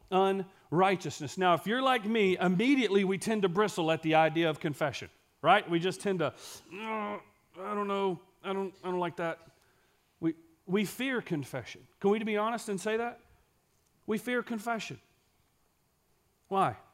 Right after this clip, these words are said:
Because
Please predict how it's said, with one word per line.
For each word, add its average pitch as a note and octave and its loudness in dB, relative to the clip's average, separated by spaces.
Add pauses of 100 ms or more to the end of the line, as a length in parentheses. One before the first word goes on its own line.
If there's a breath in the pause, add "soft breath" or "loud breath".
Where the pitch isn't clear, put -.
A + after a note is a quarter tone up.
(2500)
Because D#3 -8